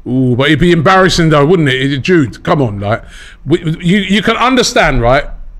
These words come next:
where a lot of Arsenal fans are coming from. And I do understand it myself. We missed out on Vlahovic, number one target. Caicedo, number one target, missed out on him. You know what I mean? Um, who else? N-,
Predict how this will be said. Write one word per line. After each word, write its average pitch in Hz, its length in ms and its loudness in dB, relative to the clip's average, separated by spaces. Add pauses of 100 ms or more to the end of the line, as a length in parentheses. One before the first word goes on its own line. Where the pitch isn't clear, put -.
(120)
where 185 420 2
a 180 40 2
lot 175 160 2
of 151 80 2
Arsenal 147 320 2
fans 127 280 0
are 120 60 -4
coming 123 300 -2
from. 104 200 -8
And 135 80 0
I 170 80 2 (120)
do 220 280 4
understand 151 580 -2
it 120 120 -6 (400)
myself. 131 600 0 (540)
We 151 140 2
missed 190 320 2
out 180 180 2
on 151 140 0
Vlahovic, 135 640 0
number 147 260 2
one 131 260 2
target. 113 500 -2 (380)
Caicedo, 156 720 0
number 143 260 0
one 135 160 2
target, 127 440 0
missed 135 320 -2
out 131 160 0
on 123 160 -2
him. 107 320 -6 (400)
You 131 80 0
know 143 60 2
what 143 60 2
I - 20 0
mean? 143 260 0
Um, 143 380 0
who 160 200 4
else? 120 360 -2
N-, 139 100 -12